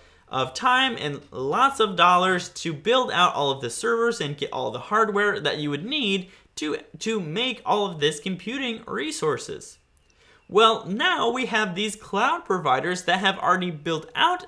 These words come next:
this infrastructure, and they are offering it to you as now a service. So in the words of Google Cloud, they are converting your capital expenses now into operating expenses.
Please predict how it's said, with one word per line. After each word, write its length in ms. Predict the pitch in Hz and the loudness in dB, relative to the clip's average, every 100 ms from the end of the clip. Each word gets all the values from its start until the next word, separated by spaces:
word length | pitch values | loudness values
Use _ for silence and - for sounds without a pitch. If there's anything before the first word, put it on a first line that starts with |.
| - | -10
this 340 | 147 165 170 | -4 -4 -4
infrastructure, 840 | - 139 135 120 143 139 180 185 - - - | -8 -6 -4 -2 -4 -2 -4 -4 -6 -20 -6
and 220 | 180 190 | -2 0
they 160 | 190 196 | 2 4
are 260 | 190 190 - | 4 2 2
offering 600 | 143 359 359 - 180 165 | 6 6 6 -2 0 -2
it 180 | 147 - | -4 -6
to 100 | - | -8
you 280 | 123 131 - | -6 -6 -6
as 320 | 127 127 131 | -6 -6 -6
now 240 | 120 127 - | 0 0 0
a 100 | 143 | -4
service. 640 | 147 - 294 262 131 - - - - | -6 -4 -4 -2 -2 -4 -16 -20 -8
So 160 | 262 | -4
in 140 | 269 262 | -2 -2
the 60 | |
words 360 | 247 320 359 349 | -2 0 -2 -2
of 240 | 233 190 | -4 -4
Google 260 | 180 220 196 | -4 0 -2
Cloud, 460 | - 277 269 233 - - _ | -2 0 2 2 0 -16 _
they 220 | - 185 226 | 0 6 6
are 520 | - 196 214 214 - - _ | 6 6 8 6 -2 -20 _
converting 720 | 226 196 185 202 302 269 - | -2 0 2 2 2 -2 -6
your 280 | 175 190 202 | 2 4 4
capital 720 | 202 - - 285 320 226 208 | 0 -12 -4 -2 0 2 0
expenses 760 | - 151 - 135 131 156 160 156 | 0 -4 -2 0 0 -2 -4 -2
now 280 | 131 143 160 | -2 -2 -2
into 540 | 147 151 - 165 - | -6 -6 -6 -6 -6
operating 720 | - 254 254 180 151 127 117 - | 2 2 2 2 2 2 -6 -8
expenses. 800 | 113 - - 110 - - - - | -14 -12 -12 -12 -14 -18 -20 -20